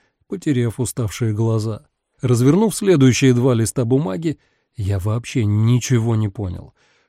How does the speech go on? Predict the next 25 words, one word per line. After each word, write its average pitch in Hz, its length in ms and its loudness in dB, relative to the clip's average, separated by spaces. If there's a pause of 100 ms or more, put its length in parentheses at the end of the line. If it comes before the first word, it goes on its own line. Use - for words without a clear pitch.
Бумага, 127 520 0
испещренная 127 800 0
знаками, 131 640 0 (240)
походила 147 460 -2
бы 156 120 0
на 147 120 4
древний 139 400 4
свиток, 180 500 -2 (260)
если 139 300 2
бы 131 140 0
послание 147 580 0
не 156 180 4
было 135 200 2
написано 139 480 0
современной 120 640 2
гелевой 110 480 0
ручкой. 101 500 -10 (420)
Загадочные 120 840 -4
символы 165 580 -2
были 143 300 0
похожи 165 600 -2
и - 180 -4
на 147 140 2
китайские 139 580 -2
иероглифы, 135 920 0